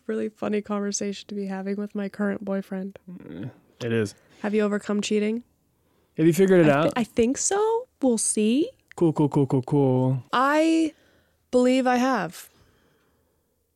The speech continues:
Speaker 1: I think I've worked really hard to get to a
Speaker 2: <laughs>
Speaker 1: place, you know, you never know if, like,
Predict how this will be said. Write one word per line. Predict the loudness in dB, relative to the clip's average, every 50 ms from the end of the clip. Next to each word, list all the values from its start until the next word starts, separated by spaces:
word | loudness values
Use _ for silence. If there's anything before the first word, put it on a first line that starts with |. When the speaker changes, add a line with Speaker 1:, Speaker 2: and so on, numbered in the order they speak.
| _ _ _ _ _ _ _ _ -20 -20 -20 -20 -20 _ _ _ -16
Speaker 1:
I |
think | -6 -4 -2 0
I've | 0 0 0
worked | 0 -2 -2 -4 -4
really | -2 0 0 2 2 0
hard | 0 0 -2 0 0 -2 -2 -4 -4
to | -8 -6
get | -2 -2 -2 -2 -4
to | -4 -4 -4
a | -4
Speaker 2:
<laughs> | -4 -8 -14 -20 -20 -16
Speaker 1:
place, | -8 -4 -2 -2 -2 -2 -2 -4 -4 -6 -6 -8 -10 -12 _ _ _ _ _ _ _ _ _ _ _ _ _ _ _ _ _ _ _ _ _ -2
you | 0 2
know, | 2 2
you | 2 0 0 0
never | 0 0 -2 -2
know | -2 -2 -2 -2 -2 -2 -2 -2
if, | -4 -6 -8 -6
like, | -4 -4 -4 -4 -6 -10 -20